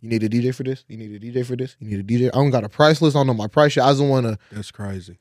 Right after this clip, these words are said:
Speaker 1: Um, and that's
Speaker 2: 'Cause
Speaker 1: how
Speaker 2: we
Speaker 1: it
Speaker 2: got
Speaker 1: started.
Speaker 2: this, we got the same marketing strategy.
Speaker 1: <laughs> Yeah.
Speaker 2: Hey, dead
Speaker 1: I'm a
Speaker 2: ass.
Speaker 1: D M, I'm, I'm a
Speaker 2: <laughs>
Speaker 1: D M you and bother you. The worst you can say is no. Like, what?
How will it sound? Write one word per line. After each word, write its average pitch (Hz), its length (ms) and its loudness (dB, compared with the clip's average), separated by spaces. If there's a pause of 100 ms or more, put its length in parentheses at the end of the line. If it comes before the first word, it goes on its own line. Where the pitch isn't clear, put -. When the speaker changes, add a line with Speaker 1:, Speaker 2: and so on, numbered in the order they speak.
Speaker 1:
Um, 113 380 0
and 101 80 -6
that's 110 100 -2
Speaker 2:
'Cause 117 80 0
Speaker 1:
how 117 80 2
Speaker 2:
we 113 40 0
Speaker 1:
it 104 40 -2
Speaker 2:
got 98 60 -6
Speaker 1:
started. 131 260 6
Speaker 2:
this, - 60 -4
we 110 80 -10
got 101 160 -6
the 95 100 -20
same 101 280 -10
marketing 98 340 -10
strategy. - 480 -20
Speaker 1:
<laughs> 196 680 2 (360)
Yeah. 123 380 2
Speaker 2:
Hey, 110 300 -8
dead 113 300 -6
Speaker 1:
I'm 120 140 -4 (100)
a - 20 -12
Speaker 2:
ass. 113 60 -8
Speaker 1:
D 135 220 2
M, 147 100 2
I'm, 139 160 2
I'm 131 160 0
a 131 260 4
Speaker 2:
<laughs> - 0 -
Speaker 1:
D 127 180 0
M 147 120 2
you 147 120 0
and 135 100 -4
bother 139 280 8
you. 139 100 4
The 135 80 4
worst 156 160 4
you 160 60 -4
can 147 80 -8
say 170 160 4
is 165 120 0
no. 185 220 0
Like, 110 280 -10
what? 160 140 -4